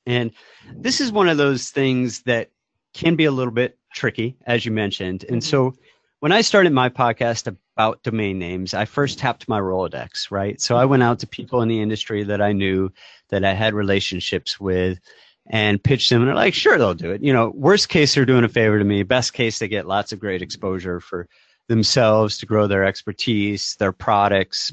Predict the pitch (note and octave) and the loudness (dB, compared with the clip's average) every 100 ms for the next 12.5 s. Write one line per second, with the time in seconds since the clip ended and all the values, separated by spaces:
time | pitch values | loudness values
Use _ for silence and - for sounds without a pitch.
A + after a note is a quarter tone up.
0 | F2+ G2 F#2 F2 F#2 - G2+ G2+ F#2 - | -10 -8 -6 -6 -8 -8 -8 -10 -10 -6
1 | F#2 F2 - F2+ - F#2 E2+ F2+ D#2+ E2 | -6 -6 -8 -8 -8 -10 -6 -6 -6 -6
2 | - A#2 - - - - - _ D3 E3+ | 2 2 2 -8 -20 -20 -20 _ 4 6
3 | C4 G#3 D3+ C#3 C3+ B2 - G#2 G#2+ A2 | 8 8 6 6 6 4 2 0 2 4
4 | A2 A2 G#2 - G#2 G#2 - _ _ _ | 4 2 0 -6 -2 -2 -2 _ _ _
5 | _ _ _ _ - A#2 A2+ C3+ - - | _ _ _ _ -20 -10 -2 -2 -2 -2
6 | B2+ B2+ C3 B2+ - - A2 A2+ A2+ G#2 | 0 2 2 0 -4 -2 2 2 0 -2
7 | G2+ - - A#2 G#2+ G2 - _ A#2+ F#2 | -4 -6 -8 -8 -10 -10 -18 _ -6 -6
8 | _ A#2+ G#2 F3 - D3 - B2+ A2+ B2 | _ -2 2 2 4 2 0 -4 0 -2
9 | A#2 A2+ G#2+ G2 G2+ G#2 F#2+ G#2 F#2 F#2 | -2 -4 -6 -8 -10 -10 -14 -12 -12 -14
10 | D3+ _ _ _ B2 A#2 - G2+ F#2 G2+ | -16 _ _ _ -8 -6 -6 -8 -8 -10
11 | F2 E2+ E2+ F2+ E2 D2+ C#2+ - C#2+ D#2+ | -8 -10 -10 -10 -12 -14 -16 -14 -14 -4
12 | A#2+ A2+ C#3+ A#2+ | 0 2 4 4